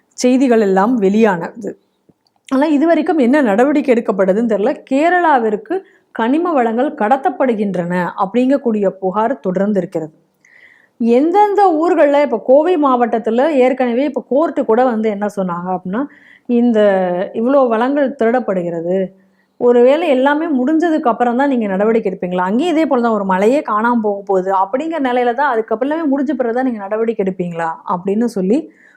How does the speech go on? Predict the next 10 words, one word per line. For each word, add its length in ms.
கோர்ட்டு 460
கேள்வி 360
எழுப்பியதும் 500
பார்க்கிறோம். 420
ஆனா 200
இது 260
வரைக்கும் 520
இந்த 240
தமிழக 440
அரசு 580